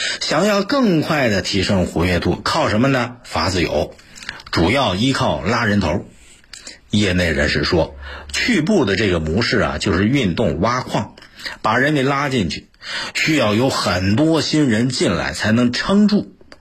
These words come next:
它就是一个金字塔结构，越到后边，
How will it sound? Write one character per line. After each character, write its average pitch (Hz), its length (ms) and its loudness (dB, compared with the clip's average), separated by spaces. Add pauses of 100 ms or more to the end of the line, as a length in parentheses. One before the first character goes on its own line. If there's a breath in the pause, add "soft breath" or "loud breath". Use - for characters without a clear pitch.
(140)
它 190 160 -2
就 196 200 2
是 143 160 2
一 127 80 2
个 147 160 0
金 165 260 0
字 120 140 -2
塔 95 200 -4
结 82 240 -2
构， - 260 -2 (540 loud breath)
越 147 400 2
到 90 200 -2
后 90 260 0
边， - 220 -6